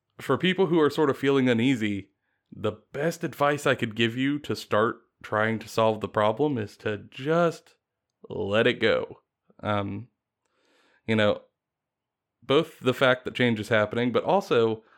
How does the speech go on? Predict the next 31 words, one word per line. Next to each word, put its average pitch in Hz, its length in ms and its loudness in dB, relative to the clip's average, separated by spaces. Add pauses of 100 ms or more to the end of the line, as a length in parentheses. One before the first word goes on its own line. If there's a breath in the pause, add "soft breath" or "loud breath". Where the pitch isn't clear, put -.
(680 soft breath)
like, 107 200 -12
your 117 100 -4
old 139 300 -2
army 180 280 2
knowledge, 180 520 2
your - 140 -4
old 123 200 0
preconceived 113 680 -4
notions, 170 880 0
maybe 113 680 -2
some 127 280 0
of, 113 140 -2
like, 113 200 2
your 110 120 0
unit 139 340 0
experiences, 156 1000 -2 (580)
you 117 220 -8
just - 560 -4
gotta 139 300 4
let 107 280 2
it 101 120 -8
go - 340 -6 (600)
and 107 440 -2
accept 170 680 0
that 107 220 0 (400)
you 107 140 -4
could 113 200 -2
start 165 380 0
fresh. - 500 -2 (840)
You 107 100 -6
know, 104 100 0